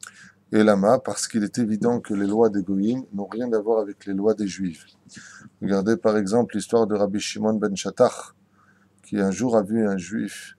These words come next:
qui avait assassiné un autre juif. Le seul problème, c'est qu'il était seul. Il lui a dit, « Tu as de la chance que je ne puisse pas t'arrêter car j'étais seul à te voir l'assassiner. »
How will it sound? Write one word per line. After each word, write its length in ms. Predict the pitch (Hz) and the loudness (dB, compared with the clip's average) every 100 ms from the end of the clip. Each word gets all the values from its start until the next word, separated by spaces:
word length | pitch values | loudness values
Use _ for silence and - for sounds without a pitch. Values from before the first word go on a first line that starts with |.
| _ _ | _ _
qui 420 | 107 104 95 95 - _ _ _ _ | -6 -4 -4 -8 -16 _ _ _ _
avait 220 | - 95 107 | -4 4 4
assassiné 520 | - 98 - 104 110 | 2 -4 -2 0 0
un 140 | 104 | 0
autre 260 | 101 95 98 | -2 -4 -8
juif. 480 | 85 101 127 - - _ _ _ _ _ _ | -4 -4 -4 -8 -20 _ _ _ _ _ _
Le 60 | 98 | -8
seul 180 | - 117 | -2 -2
problème, 420 | - 110 120 120 | 0 -2 0 -2
c'est 140 | - | -4
qu'il 160 | 101 110 | -4 -2
était 180 | 107 110 | 0 -2
seul. 380 | - 107 87 - _ _ _ _ _ _ - | 0 0 0 -8 _ _ _ _ _ _ -4
Il 60 | 104 | 0
lui 140 | 104 | 2
a 40 | |
dit, « 140 | 104 117 | 0 -2
Tu 140 | - | -2
as 20 | 110 | 2
de 60 | |
la 100 | 110 | 2
chance 320 | - 139 117 | 0 -2 -2
que 100 | - | -2
je 120 | 95 104 | -4 -4
ne 60 | |
puisse 220 | 95 101 | -4 -8
pas 140 | - 113 | -2 0
t'arrêter 460 | 110 101 101 117 | 0 -2 -2 -4
car 200 | 113 101 | -2 -4
j'étais 400 | 95 104 - - | -4 -8 -10 -6
seul 280 | 98 - 123 | -4 -2 -2
à 40 | 98 | -2
te 140 | - | -2
voir 320 | 107 117 120 | -2 2 2
l'assassiner. » 580 | 107 101 98 - 104 95 | 2 -2 -6 -6 -4 -6